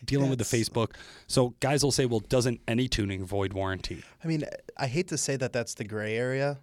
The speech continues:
Speaker 2: but it is such a gray area. It's
Speaker 1: It
Speaker 2: not even
Speaker 1: is.
Speaker 2: funny.
Speaker 1: Yeah.
Speaker 2: I mean, uh,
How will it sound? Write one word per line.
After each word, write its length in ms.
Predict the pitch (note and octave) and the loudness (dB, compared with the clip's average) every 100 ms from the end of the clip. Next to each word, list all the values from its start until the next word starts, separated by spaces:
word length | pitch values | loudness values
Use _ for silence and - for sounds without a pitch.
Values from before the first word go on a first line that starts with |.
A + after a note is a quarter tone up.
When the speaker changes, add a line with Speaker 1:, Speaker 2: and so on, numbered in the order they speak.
| - | -14
Speaker 2:
but 300 | A#2+ B2 B2 | -2 -2 0
it 160 | B2 C3 | 0 0
is 140 | C#3 | 2
such 460 | - - A#2+ A2 - | 2 0 0 -2 -4
a 40 | |
gray 280 | A2 A#2 A2+ | -2 0 0
area. 300 | G#2+ A2 A2 | 0 -2 -2
It's 120 | G#2 | -4
Speaker 1:
It 40 | G#2+ | -4
Speaker 2:
not 100 | G#2+ | -4
even 120 | G#2+ | -4
Speaker 1:
is. 120 | G#2 | -6
Speaker 2:
funny. 360 | - G#2 A2 A2 | -6 -4 -4 -4
Speaker 1:
Yeah. 100 | G2 | -4
Speaker 2:
I 40 | |
mean, 280 | A2+ A2 A2 - - - - - | -4 -4 -4 -8 -16 -20 -20 -8
uh, 120 | B2+ | -6